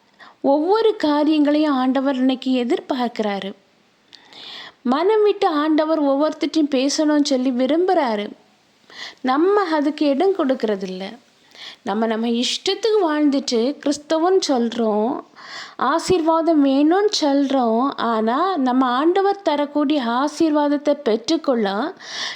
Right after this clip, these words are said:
நம்மகிட்ட தகுதி இருக்கா அப்படின்னு சொல்லி நம்ம யோசிக்கிறதே இல்ல. இன்னைக்கு ஆண்டவர் என்ன சொல்றாருன்னா, பாவத்திலிருந்து மனம் திரும்பி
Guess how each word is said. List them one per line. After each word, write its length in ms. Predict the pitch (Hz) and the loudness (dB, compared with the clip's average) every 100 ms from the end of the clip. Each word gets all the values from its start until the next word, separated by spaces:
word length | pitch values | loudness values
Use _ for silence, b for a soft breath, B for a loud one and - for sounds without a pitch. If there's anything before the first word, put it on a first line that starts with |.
| - | -2
நம்மகிட்ட 680 | 277 294 370 403 392 392 381 | 0 2 0 0 -2 -2 -2
தகுதி 420 | 269 - 330 339 | -4 0 0 2
இருக்கா 760 | 294 277 262 285 247 - 208 | 2 0 0 0 0 0 -2
அப்படின்னு 220 | - 277 294 | 0 2 2
சொல்லி 240 | 285 277 | 4 2
நம்ம 220 | 277 262 | 2 2
யோசிக்கிறதே 880 | 247 233 220 277 294 262 254 247 269 | 2 2 2 2 -2 -2 -2 0 0
இல்ல. 420 | 226 208 262 247 - _ _ _ _ _ B B B B B - | 0 0 -2 -4 -10 _ _ _ _ _ B B B B B -4
இன்னைக்கு 640 | 254 349 392 392 392 370 - | 0 2 2 2 0 0 -2
ஆண்டவர் 880 | 247 254 254 240 208 226 302 370 - _ B B B B - | -2 0 0 0 0 -2 -2 -4 -12 _ B B B B -2
என்ன 360 | 240 285 415 427 | 2 4 2 2
சொல்றாருன்னா, 640 | 320 277 269 269 269 240 262 285 | 0 2 2 0 2 0 0 -2
பாவத்திலிருந்து 840 | 269 269 339 381 381 349 349 330 339 | -2 0 0 0 0 2 4 4 4
மனம் 580 | 285 254 262 294 294 | 4 4 2 2 2
திரும்பி 920 | - 269 247 233 226 214 226 302 392 | 0 0 2 2 2 2 2 2 0